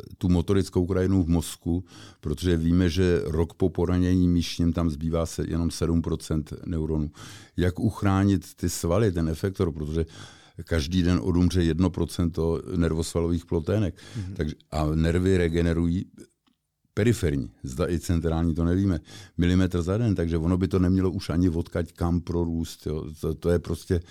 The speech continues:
Speaker 1: dosud se to absolutně vymyká a všecko to, co je, eh, se týká kmenových buněk a míšního poranění,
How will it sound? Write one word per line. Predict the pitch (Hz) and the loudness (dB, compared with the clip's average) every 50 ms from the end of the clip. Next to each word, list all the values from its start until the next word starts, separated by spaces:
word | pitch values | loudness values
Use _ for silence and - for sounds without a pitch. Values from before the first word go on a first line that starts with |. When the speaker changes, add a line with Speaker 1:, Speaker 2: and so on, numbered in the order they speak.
| - - - - - - - - | -18 -18 -18 -20 -20 -20 -16 -6
Speaker 1:
dosud | - 90 85 - 104 95 80 | -2 -2 -2 0 0 0 0
se | 101 90 | 0 0
to | 78 90 - - | 0 -2 -4 -4
absolutně | 76 - - 107 98 85 76 92 87 | -8 -4 0 0 0 2 2 2 2
vymyká | 78 82 85 87 82 76 87 85 85 | 2 2 2 2 2 0 0 -2 -2
a | - - | -4 -6
všecko | - - - - 104 - - - 110 | -8 -8 -4 -4 -4 -4 -2 -4 -4
to, | 101 - 95 | -2 -2 -6
co | 85 - - 101 | -6 -2 0 2
je, | 98 98 95 95 92 80 - - - - 52 53 82 78 73 52 | 4 4 4 2 0 0 -2 -6 -10 -12 -10 -8 -8 -8 -8 -8
eh, | - | -8
se | - - - 80 | -6 -4 -4 -4
týká | - - 85 85 - 85 82 | -2 -4 -6 -2 0 0 0
kmenových | - - 87 92 92 87 87 87 85 | 0 0 0 2 2 2 2 0 0
buněk | 80 80 82 82 82 80 - | 0 2 2 2 2 0 -4
a | - 80 | -4 0
míšního | 80 82 78 - - 92 87 78 | 0 0 0 0 -2 -2 -2 0
poranění, | 73 78 78 80 82 82 85 85 85 | 0 -2 0 0 2 2 2 2 2